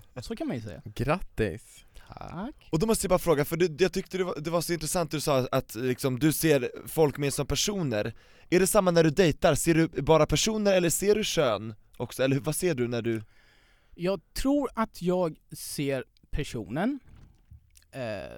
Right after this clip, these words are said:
Speaker 1: sen är det så att jag inte direkt attraheras av maskulinitet. Sen vad du har för könsorgan är ju en helt annan fråga.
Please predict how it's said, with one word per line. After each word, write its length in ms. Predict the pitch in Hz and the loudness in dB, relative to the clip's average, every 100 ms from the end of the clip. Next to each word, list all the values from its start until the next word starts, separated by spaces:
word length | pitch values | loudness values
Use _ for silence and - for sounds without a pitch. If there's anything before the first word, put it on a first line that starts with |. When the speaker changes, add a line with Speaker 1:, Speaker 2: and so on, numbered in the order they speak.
| - | -18
Speaker 1:
sen 500 | - - 165 160 156 | -14 -8 -4 -2 -2
är 260 | 151 151 135 | -4 -6 -6
det 200 | 123 117 | -6 -8
så 420 | - - 120 110 110 | -10 -8 -8 -6 -10
att 260 | - - | -12 -12
jag 300 | 127 110 113 123 | -10 -8 -10 -12
inte 480 | 143 120 - _ 123 | -8 -8 -8 _ -12
direkt 340 | 113 117 - - | -10 -12 -14 -10
attraheras 720 | 147 - 123 127 208 190 151 | -10 -8 -8 -2 0 0 -4
av 140 | 123 | -8
maskulinitet. 1400 | 120 139 147 - - 120 120 113 - - 208 82 - - - _ _ - _ - _ _ | -6 -2 -2 -4 -6 -6 -4 -6 -6 -6 -6 -8 -16 -20 -20 _ _ -20 _ -20 _ _
Sen 640 | - - 165 170 160 135 - | -12 -6 -2 0 -2 -6 -14
vad 400 | 147 127 156 147 | -16 -6 0 0
du 60 | 139 | 0
har 200 | 139 135 | -2 -4
för 120 | - | -4
könsorgan 1040 | - - 151 131 - 127 120 247 294 120 120 | -4 0 0 0 -2 -4 2 4 6 4 -2
är 40 | |
ju 300 | 135 127 127 | -4 -4 -6
en 200 | 123 107 | -8 -6
helt 280 | 151 185 139 | 0 0 0
annan 200 | 123 110 | -6 -6
fråga. 520 | - 117 107 147 127 | -8 -8 -6 -6 -8